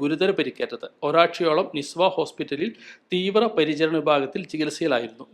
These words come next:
നിസ്വയിലെയും മസ്കറ്റിലെയും സാമൂഹ്യ പ്രവർത്തകരുടെ കൂട്ടായ പരിശ്രമം നിമിത്തമാണ് തുടർ ചികിത്സയ്ക്കു ശേഷം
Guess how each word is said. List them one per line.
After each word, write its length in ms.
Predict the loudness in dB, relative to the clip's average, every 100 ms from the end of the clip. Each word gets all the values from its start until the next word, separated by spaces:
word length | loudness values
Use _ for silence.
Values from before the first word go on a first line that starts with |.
| -6
നിസ്വയിലെയും 600 | -4 -2 0 2 0 -2 -6 -8
മസ്കറ്റിലെയും 640 | -6 -8 -2 0 0 -2 -10 -20 -14 2
സാമൂഹ്യ 480 | 4 4 4 2 4
പ്രവർത്തകരുടെ 640 | 4 2 0 0 0 0 -2 -4 _ -4
കൂട്ടായ 400 | -2 0 0 0 -2
പരിശ്രമം 500 | -4 -4 -6 -4 -4 -4
നിമിത്തമാണ് 560 | -6 -4 -4 -4 -6 -10 -6
തുടർ 200 | -2 -2 -2 -6
ചികിത്സയ്ക്കു 500 | -6 -8 -12 -12 -12
ശേഷം 300 | -12 -8 -8